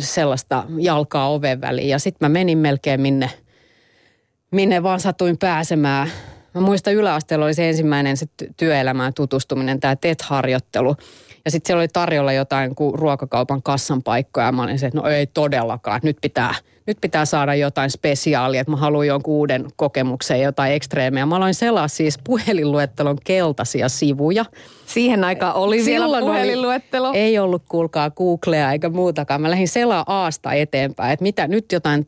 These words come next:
Speaker 1: työpaikkoja, siis sitä työyritys-
Speaker 2: Mä muistan.
Speaker 1: yritysosiota.
Speaker 2: Ne oli ne keltaiset sivut.
Speaker 1: Kel-,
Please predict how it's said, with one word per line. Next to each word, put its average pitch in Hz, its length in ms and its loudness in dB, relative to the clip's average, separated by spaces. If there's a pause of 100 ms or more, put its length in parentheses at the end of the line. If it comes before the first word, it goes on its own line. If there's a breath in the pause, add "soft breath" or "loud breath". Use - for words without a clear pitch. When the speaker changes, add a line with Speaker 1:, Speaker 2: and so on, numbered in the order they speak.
Speaker 1:
työpaikkoja, 147 640 0
siis 175 180 0
sitä 185 160 -2 (140)
työyritys- 175 1160 0 (120)
Speaker 2:
Mä 196 160 0
muistan. 240 540 2
Speaker 1:
yritysosiota. 170 920 0
Speaker 2:
Ne 311 80 2
oli - 80 2
ne - 60 -4
keltaiset 202 680 0
sivut. 156 440 0
Speaker 1:
Kel-, 139 220 2